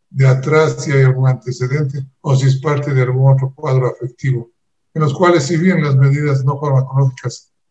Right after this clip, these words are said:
van a atenuar, van a servir, pero a lo mejor no van a ser total, no van a ser necesarias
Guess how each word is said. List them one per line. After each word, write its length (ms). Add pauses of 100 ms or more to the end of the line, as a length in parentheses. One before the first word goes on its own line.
van 240
a 100
atenuar, 540
van 160
a 60
servir, 520 (300)
pero 140
a 20
lo 80
mejor 300
no 100
van 200
a 80
ser 360 (600)
total, 360
no 100
van 140
a 80
ser 160
necesarias 960